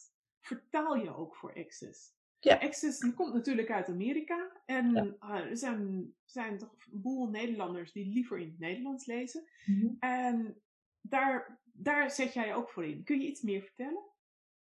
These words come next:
Speaker 2: Ja, ik, eh, sinds, eh, oktober, ehm,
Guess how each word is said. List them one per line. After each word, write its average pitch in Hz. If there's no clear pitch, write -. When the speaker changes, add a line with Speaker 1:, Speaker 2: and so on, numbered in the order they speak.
Speaker 2:
Ja, -
ik, 196
eh, 147
sinds, 185
eh, 151
oktober, 165
ehm, 139